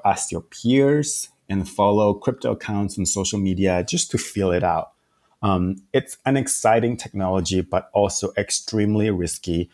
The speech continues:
The price swings are so often and complicated to predict. When you are in a bull market, the possibility of gaining profits is abundant, but nothing good lasts forever. And when it crashes,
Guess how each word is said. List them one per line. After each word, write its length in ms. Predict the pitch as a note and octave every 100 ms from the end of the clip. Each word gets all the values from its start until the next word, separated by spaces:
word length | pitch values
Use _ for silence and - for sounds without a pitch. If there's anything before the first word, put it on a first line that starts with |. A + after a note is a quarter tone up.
| _ _ _
The 100 | A2
price 560 | F#2+ - A2 A2+ B2 -
swings 400 | G2 F#2+ F#2+ F#2+
are 120 | F#2+
so 460 | F#2 - - B2 -
often 520 | F#2+ G2 - F#2+ F#2+ -
and 180 | F#2 -
complicated 800 | - G2 G2 - - E2+ F2+ -
to 140 | F#2+
predict. 580 | - E2 - D#2+ - _ _ _ _ _ -
When 180 | G#2
you 240 | G2+ A2 A#2
are 160 | G#2+
in 180 | A2+ G2+
a 60 | F2
bull 260 | D2+ G#2+
market, 580 | G#2+ F2 E2 G2+ - A#3 - _ G2
the 180 | G2+
possibility 920 | - - G#2+ - F2+ A#2 C3 G#2+ G2+ F2+
of 240 | F2+ -
gaining 380 | G2 G2 F#2 -
profits 680 | - A#2 - E3+ E3 - - _ _ _
is 240 | B2+ A#2+ G2+
abundant, 600 | E2 F2 E2 - - - _ _ _ _
but 140 | - G#2
nothing 680 | G#2+ A#2 - D3+ E3 D3 -
good 420 | G#2 G2 G2+ -
lasts 680 | F#2+ F2+ F2+ F#2 - E2+ -
forever. 720 | - - F#2+ F#2 F2 E2+ - _ G#2+
And 260 | G#2+ G#2
when 140 | G#2 A2
it 120 | A2+
crashes, 720 | - - E2 D#2+ A2+ E3 D#3+